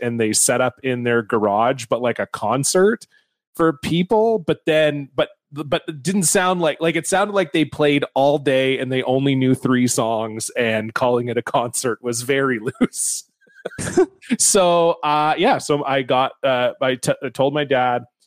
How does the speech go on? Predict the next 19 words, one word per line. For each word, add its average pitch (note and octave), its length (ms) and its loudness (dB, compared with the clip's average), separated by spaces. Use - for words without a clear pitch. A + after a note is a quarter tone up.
"Let's D3 160 0
play C#3+ 180 0
one C3+ 140 -2
of C3 80 -4
your B2+ 100 2
favorite C3+ 420 0
songs." B2+ 440 0
This A2 140 -10
is A2+ 60 -10
a A2 40 -8
song A#2+ 320 -2
called A2+ 260 -2
Let's B2+ 240 -2
Shake B2 400 -2
by A2+ 120 0
the A2 60 -2
band A2 260 -2
Teenage A#2+ 420 -2
Head. G#2+ 400 -2